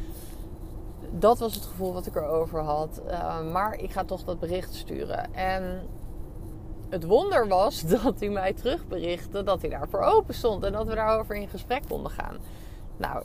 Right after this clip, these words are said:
dus zo gezegd, zo gedaan. En we calls ingepland, ook met notaris, alles erop en eraan. En zijn we daar dus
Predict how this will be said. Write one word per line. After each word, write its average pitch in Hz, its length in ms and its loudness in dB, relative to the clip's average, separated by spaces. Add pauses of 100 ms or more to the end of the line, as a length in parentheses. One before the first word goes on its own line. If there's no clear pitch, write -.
dus 196 220 -2
zo 220 160 0
gezegd, 214 380 -4
zo 175 160 -2
gedaan. 180 320 -2
En 170 120 -6
we 160 100 -6
calls 269 360 4
ingepland, 202 640 -4
ook 175 80 -6
met 175 160 -8
notaris, 190 600 0
alles - 360 -4
erop 175 240 -4
en 170 100 -4
eraan. 165 260 -6 (320)
En 175 140 -6
zijn 247 240 4
we 302 60 -6
daar 220 200 -2
dus 190 320 -4